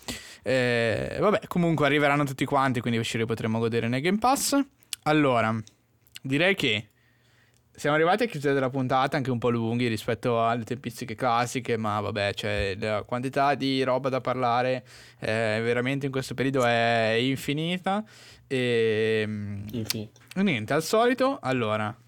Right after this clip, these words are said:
Speaker 1: siamo contenti se siete arrivati fino a qua, eh, ci fa molto piacere se avete ascoltato tutta la puntata, eh, vi ringraziamo, vi ricordiamo di entrare nel nostro fottuto gruppo Telegram per parlare con noi,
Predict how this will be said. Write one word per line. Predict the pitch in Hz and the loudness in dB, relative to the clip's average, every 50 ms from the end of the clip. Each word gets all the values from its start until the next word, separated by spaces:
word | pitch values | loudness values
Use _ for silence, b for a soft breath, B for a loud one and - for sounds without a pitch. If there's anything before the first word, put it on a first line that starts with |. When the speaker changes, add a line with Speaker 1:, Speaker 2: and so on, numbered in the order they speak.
| _ _ | _ _
Speaker 1:
siamo | - - 139 127 135 139 | -6 -2 -2 0 0 0
contenti | - 175 175 170 170 160 - 180 185 196 214 214 214 226 226 226 | 0 2 2 2 2 0 0 0 0 2 2 0 0 0 -2 -4
se | 214 151 | -4 -6
siete | - - 131 123 131 | -6 -4 -2 0 0
arrivati | 120 120 127 | 0 -2 -2
fino | - 127 117 | -6 -8 -6
a | |
qua, | 113 - 113 113 117 - - 113 113 110 110 107 107 107 | -4 -2 0 0 0 -2 -4 -6 -8 -6 -6 -6 -6 -6
eh, | 107 | -8
ci | - - | -10 -10
fa | - - | -10 -8
molto | 113 117 117 117 117 | -6 -6 -6 -6 -8
piacere | 123 120 - - 123 123 120 | -8 -8 -4 -2 -2 -2 -2
se | - - 120 117 | -2 0 0 0
avete | 117 120 123 123 135 | 2 0 0 -2 -4
ascoltato | - - 139 135 139 143 | -4 -2 -2 -2 -2 -2
tutta | 143 - 151 | -2 -2 -2
la | 160 | -2
puntata, | 165 196 190 202 220 226 254 247 254 262 269 B B B B B B B B | -2 -2 -2 0 0 0 0 0 0 0 -2 B B B B B B B B
eh, | - 120 123 120 120 113 110 113 110 113 113 | -2 -2 0 2 2 2 2 0 0 0 0
vi | 113 127 | 0 -2
ringraziamo, | 127 131 139 151 160 196 208 - - 220 214 226 233 233 240 240 240 B B B B | -2 -2 -2 -2 -2 -4 -4 -2 0 2 2 2 2 2 0 0 -2 B B B B
vi | - 135 139 | -2 0 0
ricordiamo | 139 147 139 156 151 147 135 147 170 175 165 147 131 120 117 113 113 - - | 2 2 0 2 0 2 2 2 2 2 2 2 2 0 -2 -4 -6 -8 -6
di | 131 135 143 | -2 -2 0
entrare | 139 135 127 151 147 143 131 | 0 0 0 0 0 2 0
nel | 123 117 117 | 0 -2 -2
nostro | 135 160 151 117 - 139 | -2 -2 -2 -2 -4 -6
fottuto | - - 147 139 - 165 160 160 147 | -4 -2 -4 -2 -2 -2 0 0 0
gruppo | 131 143 143 - 143 | 0 0 0 -2 -2
Telegram | 131 - 151 135 123 120 117 120 | -2 0 0 -2 0 -2 -4 -4
per | 123 135 | -4 -6
parlare | 123 135 127 127 135 131 135 | -4 -2 -2 0 0 -2 -2
con | 131 143 139 | -2 -2 -2
noi, | 147 156 147 139 120 107 | 0 0 0 0 0 -2